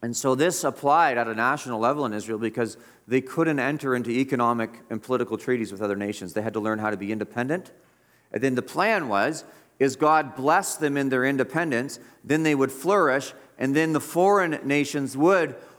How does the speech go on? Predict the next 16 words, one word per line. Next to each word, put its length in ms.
want 240
to 140
conform 720
to 140
the 80
Hebrew 380
standard, 720
and 200
then 320
would 160
get 160
rid 180
of 80
their 140
false 280
gods. 540